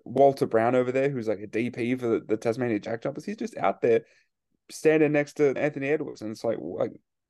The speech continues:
it, it's, it's really cool to see. Um, they gave the U-, Team U S A a little scare, uh, at the start of that game, but obviously things just returned to normal.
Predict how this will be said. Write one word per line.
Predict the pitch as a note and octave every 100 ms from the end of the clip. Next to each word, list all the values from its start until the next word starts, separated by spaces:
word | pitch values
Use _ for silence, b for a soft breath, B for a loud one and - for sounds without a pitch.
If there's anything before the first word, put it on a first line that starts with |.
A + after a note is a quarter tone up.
| _ -
it, | -
it's, | A#2+ C3 - _ -
it's | A#2+
really | B2 E3+ D#3+
cool | - C3+
to | B2+
see. | A2+ A#2+ C3+ C#3+ b b _
Um, | G#2 G#2 F#2+ - -
they | G#2+
gave | A2+ B2+ A2 G2
the | A2
U-, | A2
Team | - C3 A#2
U |
S | G#2 G#2+
A | G#2 -
a |
little | A2 G#2+ D#3+ D3+
scare, | - D2 C#2 C3+ _ _ _ _
uh, | - G#2 G2+ F2+
at | G#2+
the | G#2+
start | - A2 G#2+
of | G#2
that | G2+
game, | G#2 G2 A#2 C3 _ -
but | A2+
obviously | A2+ G#2+ G2 - _ _
things | A2 G#2
just | G2 -
returned | F#2 A2 G#2
to | G#2+
normal. | G2+ G#2+ F2 F2+